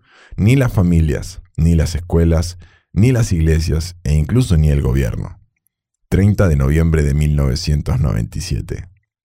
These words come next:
Como puede verse, el Festival Mundial de Cultura y Deporte tiene como finalidad inculcar la madurez de las personas para que puedan llegar a formar y fortalecer familias verdaderas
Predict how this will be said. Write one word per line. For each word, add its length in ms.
Como 240
puede 260
verse, 520
el 220
Festival 520
Mundial 520
de 140
Cultura 440
y 60
Deporte 680
tiene 260
como 240
finalidad 640
inculcar 720
la 80
madurez 480
de 80
las 160
personas 640
para 280
que 100
puedan 380
llegar 320
a 80
formar 440
y 60
fortalecer 760
familias 560
verdaderas 680